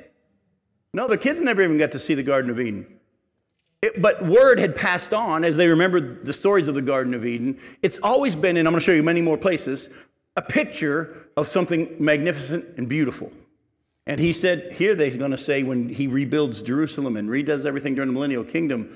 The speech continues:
"Man, this desolate area has now become like the Garden of Eden." Go to Genesis chapter thirteen.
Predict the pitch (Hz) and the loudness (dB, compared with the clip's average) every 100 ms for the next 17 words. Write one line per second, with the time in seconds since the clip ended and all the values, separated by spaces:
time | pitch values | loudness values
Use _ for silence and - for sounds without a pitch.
0 | - _ _ 127 127 156 113 160 - 139 | -20 _ _ -8 -4 -4 0 -2 0 -2
1 | 143 156 135 120 127 135 127 - 135 123 | 0 0 0 -2 -4 -4 -6 -4 -4 -4
2 | 113 - 107 123 120 120 135 131 101 - | -6 -6 -2 -2 0 -2 0 -2 -4 -8
3 | - 196 220 156 208 214 - 135 - 147 | -6 -2 -2 -2 -2 -2 -6 -6 0 0
4 | 135 139 - 156 - 202 | 0 -8 -4 -4 -4 -6